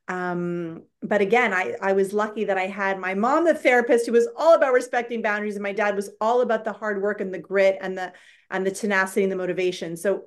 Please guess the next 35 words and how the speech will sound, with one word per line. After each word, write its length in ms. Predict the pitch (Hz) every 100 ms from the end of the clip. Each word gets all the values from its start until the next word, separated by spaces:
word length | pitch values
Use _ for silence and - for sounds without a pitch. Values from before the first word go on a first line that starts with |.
| _
that's 300 | 170 185 180
literally 280 | 202 185 185
how 140 | 190
I 100 | 180
made 200 | 180 175
my 140 | 175 170
life, 360 | 190 247 -
which 180 | 180 175 -
I, 160 | 185 -
I, 120 | 185
that's 200 | 185 190
what 100 | 190
I 20 |
studied 300 | 185 196 190
in 60 | 190
school, 200 | 190 214
psychology 600 | 208 196 202 196 190 196
and 100 | 185
business. 500 | 220 226 - 175 - _ - _ _ -
Like, 160 | 190
that's, 320 | 202 196 196 -
I, 140 | 202 196
I 80 | 202
took 320 | 196 233 -
them 180 | 202 180
both 380 | 208 165 156
with 200 | 196 196
me. 280 | 180 151 170 _ - _ _ _ _
Um, 760 | 196 185 180 175 165 160 156 - -
so 300 | - 202 175
I 140 | 180
just, 340 | 175 196 - -
yes, 280 | 240 466 -
so 160 | -
listen 380 | 311 415 247 220